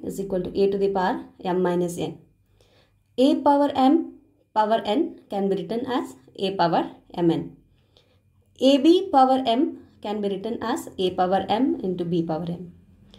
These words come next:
A by b the power m can be written as a power m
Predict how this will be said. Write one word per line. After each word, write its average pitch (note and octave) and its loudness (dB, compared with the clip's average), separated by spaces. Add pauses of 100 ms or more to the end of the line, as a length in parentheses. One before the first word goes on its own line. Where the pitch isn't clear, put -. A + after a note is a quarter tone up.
(380)
A C4 4
by D4+ 4
b D4 0 (180)
the A#3 -6
power G3+ 0
m G3+ -2 (240)
can F#3+ -4
be F3+ -2
written F3+ -4
as A3 -4 (300)
a G3+ 0
power G3+ 2
m B3+ 0